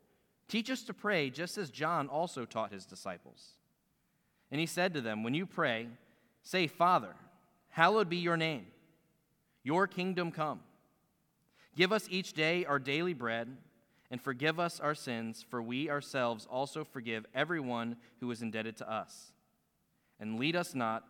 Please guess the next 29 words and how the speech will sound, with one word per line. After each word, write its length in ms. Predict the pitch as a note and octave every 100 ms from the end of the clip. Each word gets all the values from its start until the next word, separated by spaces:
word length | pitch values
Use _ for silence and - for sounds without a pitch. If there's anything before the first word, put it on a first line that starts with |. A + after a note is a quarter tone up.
| A2+
into 360 | B2+ - G#2
temptation.'" 600 | G#2+ A2+ G#2+ A2 G#2 - - _ _ _ - - _ _ _ _ _ _ _ _ _ _ _ _ _ _ _ _ _ _ _ _ _ _ _ _ _ C#3
Dear 100 | C3+
God, 400 | C3+ B2+ A#2+ A2
as 160 | B2 A#2+
we, 320 | D#3+ D#3+ B2+ - -
as 140 | B2+
we 120 | D3 C#3+
open 280 | C#3 D3
your 120 | C3 B2+
word 240 | A#2+ B2
this 160 | A#2 -
morning, 300 | A#2 A2+ A2
God, 160 | A2+
as 140 | A2+ A2+
we, 220 | C3 A#2+ - - G#2+
as 140 | A2
we 140 | B2
read, 440 | G2+ A2+ C3+ C#3 A2 - -
you 80 | G#2+
know, 100 | G2+ F#2+
this, 380 | A2+ - - - _ _ -
this 220 | G#2+ - _ _
structure, 680 | - - C3+ C#3 - B2+ A2
this 120 | G#2+
model 240 | A#2 C3+
structure 560 | B2+ C3 B2+ - A#2 G#2+ -
for 100 | A2+
prayer, 480 | - A#2+ B2 C3